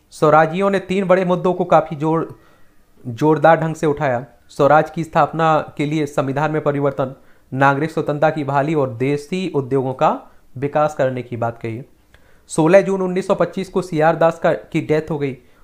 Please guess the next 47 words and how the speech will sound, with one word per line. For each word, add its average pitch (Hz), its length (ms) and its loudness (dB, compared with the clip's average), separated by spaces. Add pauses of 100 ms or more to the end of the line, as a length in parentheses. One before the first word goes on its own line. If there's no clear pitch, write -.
(120)
और 131 80 2
जल्द 156 260 2
ही 180 140 2
इस 175 100 -4
पार्टी 165 460 2
में 165 140 0
ऐसे 143 220 0
लोग 160 180 -2
घुस 143 220 -6
गए 165 160 2
जो 175 120 -2
सत्ता 143 340 -2
में 143 220 -4
पद 135 220 0
चाहते 131 300 0
थे 175 200 -4 (520)
और 135 100 2
सुधारों 151 460 2
के 170 200 -2
समर्थक 147 540 -2
थे, 131 140 -6 (400)
और - 400 0
एमसी 151 440 0
केलकर, 147 560 0 (340)
एमआर 143 360 4
जयकर, 151 440 2 (200)
अन्य 151 160 0
नेताओं 151 460 0
ने 147 180 0
इन-, 143 200 -4
इनका 139 220 0
साथ 143 260 2
भी 147 180 -4
दिया, 139 280 -4 (360)
और 123 100 2
लाला 139 280 6
चा-, 143 200 2
लाजपत 139 460 2
राय 135 240 2 (340)
और 131 80 2
मदन 147 320 2
मोहन 147 220 -2
मालवीय 139 380 0
ने 151 80 -4
सत्ता 143 320 0
में 147 80 -2
साझेदारी 139 720 -2